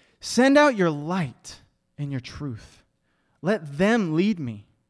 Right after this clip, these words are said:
Let them bring me to your holy hill and to your dwelling. Then I will go to the altar of God, to God my exceeding joy, and I will praise you with a lyre,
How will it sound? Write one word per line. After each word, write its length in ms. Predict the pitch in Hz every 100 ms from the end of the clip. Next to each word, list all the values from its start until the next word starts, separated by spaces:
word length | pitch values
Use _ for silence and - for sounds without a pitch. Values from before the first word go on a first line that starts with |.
| _ _ _
Let 320 | 180 233 180
them 280 | 160 240 240
bring 560 | 147 156 196 262 277 262
me 160 | 214 156
to 140 | 208
your 200 | 190 185
holy 380 | 160 214 220 190
hill 260 | 196 208
and 140 | 190 170
to 100 | -
your 160 | 190 175
dwelling. 680 | 151 151 196 226 180 131 - _ _ _ -
Then 420 | 147 240 262 262
I 220 | 180 190
will 160 | 202 190
go 320 | 160 196 190
to 160 | 170 165
the 140 | 156
altar 460 | 151 175 190 190 170
of 140 | 139
God, 440 | 143 135 131 120 113 _ _
to 80 | -
God 400 | 147 185 190 185
my 180 | 165 151
exceeding 680 | 139 - - 208 208 196
joy, 500 | 139 151 143 139 135 131 _ _
and 100 | 143
I 80 | 156
will 140 | 147
praise 440 | 131 - 165 175 156
you 120 | 170
with 140 | 143
a 40 | 127
lyre, 580 | 120 135 143 147 143